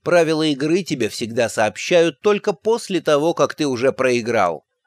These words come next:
а потом забывают растолковать новые правила. Всё самое интересное всегда происходит с другими людьми,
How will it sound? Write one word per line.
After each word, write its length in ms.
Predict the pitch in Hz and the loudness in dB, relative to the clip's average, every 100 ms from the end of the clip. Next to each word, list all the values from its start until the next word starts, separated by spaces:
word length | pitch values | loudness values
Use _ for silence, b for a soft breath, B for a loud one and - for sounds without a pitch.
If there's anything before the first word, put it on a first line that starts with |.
| _ | _
а 120 | - 160 | -2 2
потом 400 | 151 - 233 170 | 2 4 2 2
забывают 600 | 156 156 196 247 202 156 | 0 2 2 4 2 0
растолковать 760 | 143 - 143 123 147 185 - | -2 -2 -6 2 4 4 2
новые 520 | 147 139 123 110 107 | 0 0 2 0 -2
правила. 640 | 104 117 98 90 87 85 80 _ _ _ _ _ | -2 -2 -2 -4 -6 -8 -10 _ _ _ _ _
Всё 220 | - - 156 | -10 -6 -4
самое 600 | - 131 110 107 120 156 | 0 0 0 -2 -4 -6
интересное 680 | 139 185 185 156 165 165 | -6 -4 -2 -4 -4 -6
всегда 380 | 156 233 214 233 | -6 -10 -2 -2
происходит 680 | 220 123 120 - 156 131 123 | -2 -4 -4 -6 -8 -6 -8
с 100 | 104 | -6
другими 520 | 127 156 139 147 117 | -4 -2 -2 -4 -4
людьми, 520 | 113 120 165 208 170 | -4 -6 -4 -2 -2